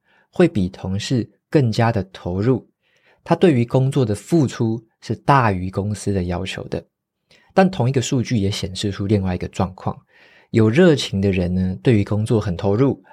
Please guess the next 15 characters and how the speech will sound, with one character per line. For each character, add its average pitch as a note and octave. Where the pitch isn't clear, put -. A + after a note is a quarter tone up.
付 C#3+
出 B2+
更 C3
多 B2+
努 G2
力、 B2
更 A2
多 G#2+
时 F#2+
间， A2
可 -
是 D3+
却 D#3+
没 A#2
有 G#2